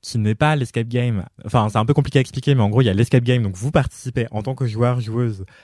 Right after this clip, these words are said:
à la promenade performée d'Hortense Bellotte à travers tout le musée d'Orsay. Et donc, euh, c'est jusqu'au vingt-cinq avril deux mille vingt-quatre.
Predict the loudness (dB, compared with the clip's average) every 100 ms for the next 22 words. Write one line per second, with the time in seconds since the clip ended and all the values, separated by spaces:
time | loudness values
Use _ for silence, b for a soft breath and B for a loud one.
0 | b -2 0 0 0 0 0 0 -2 0
1 | 0 0 0 0 -2 -4 -6 -4 -4 -4
2 | -8 -8 -6 -4 -2 -4 -4 -4 -2 -4
3 | -4 -6 -8 -8 _ b b b b b
4 | -4 -2 -2 -4 -4 -4 -4 -6 -8 -6
5 | -2 0 0 -2 -2 -2 -4 -4 -6 -8
6 | -10 -12 -20